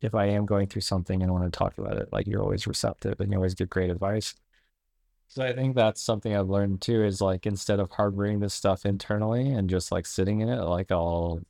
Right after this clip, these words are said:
reach out to people, and, like, that helps with the resilience too, is, like, just knowing that I have a lot of people on my side that are willing to help and support me. So yeah, hearing your whole story about, like, what you went through with covid was very inspiring.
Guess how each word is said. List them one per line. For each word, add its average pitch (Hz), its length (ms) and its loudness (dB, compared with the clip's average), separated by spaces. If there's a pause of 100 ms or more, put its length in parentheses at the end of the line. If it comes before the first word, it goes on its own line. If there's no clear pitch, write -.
(260)
reach 101 340 0
out 90 240 0
to 104 80 2
people, 98 440 -4 (200)
and, 98 260 0
like, 92 160 -14
that 92 180 0
helps 90 240 -2
with 98 120 -2
the 95 80 0
resilience 92 520 -2
too, 110 200 -2
is, 92 120 0
like, 87 220 0 (580)
just 98 300 -2
knowing 92 200 0
that 87 120 -2
I 85 80 0
have 87 180 0
a 87 60 0
lot 85 160 0
of 87 100 -6
people 85 500 -2 (120)
on 104 160 -4
my 87 140 2
side 90 400 -2
that 90 100 -2
are 90 160 -2
willing 90 320 0
to 92 140 -2
help 85 300 -4
and 87 280 -2 (340)
support 98 420 -2
me. 110 200 -2 (1160)
So - 180 -6
yeah, 117 260 -2
hearing 117 340 2
your 107 200 2
whole 101 180 2
story 95 360 2
about, 90 260 0
like, 92 160 0
what 95 120 2
you 101 100 -2
went 95 160 0
through 95 100 0
with 92 120 -6
covid 90 440 -2
was - 160 -8
very 90 300 2
inspiring. 92 680 -2